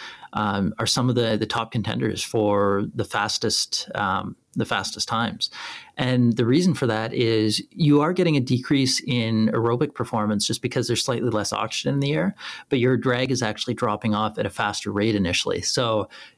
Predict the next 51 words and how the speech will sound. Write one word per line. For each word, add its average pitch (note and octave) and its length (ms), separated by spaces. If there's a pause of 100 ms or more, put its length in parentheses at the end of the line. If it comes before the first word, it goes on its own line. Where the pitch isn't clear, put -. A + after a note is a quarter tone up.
(120)
you're C#3 160
losing C#3 720
on A2+ 200
one, A#2 320
but G#2 120
you're G#2+ 100
gaining A2 720
slightly D3+ 380
faster A2 440
on G2+ 100
the G#2+ 120
other. A2+ 340 (320)
And C#3+ 100
that F3 120
will D#3+ 80
peak C#3+ 240
out B2 140
at B2 100
some A2 180
point, G2+ 220
and A#2 80
then A#2 140
you'll A2+ 80
just G#2+ 160
start G#2+ 200
to - 80
lose G#2 200
performance G#2 480
overall. G2 560
But, - 340 (400)
um, G#2+ 520
I B2 60
think - 360
between C3+ 280
seven C#3+ 240
and C3 100
nine B2 200
thousand A#2+ 300
feet A2+ 220
is A2 100
kind A2 180
of G#2 120
what A2+ 80
I've G#2 120
heard A2 300
as G#2 220
the G2 100
sweet - 300
spot F2+ 340
for G#2+ 320
the, G#2+ 440